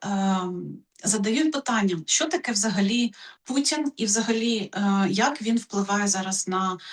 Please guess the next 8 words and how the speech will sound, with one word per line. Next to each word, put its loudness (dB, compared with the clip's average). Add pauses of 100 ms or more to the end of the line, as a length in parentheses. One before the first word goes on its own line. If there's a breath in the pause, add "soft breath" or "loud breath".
(200 loud breath)
становище, 2 (320 loud breath)
е, -2
своєї 2
країни 2
і 0
взагалі -2
всього -4
такого, -4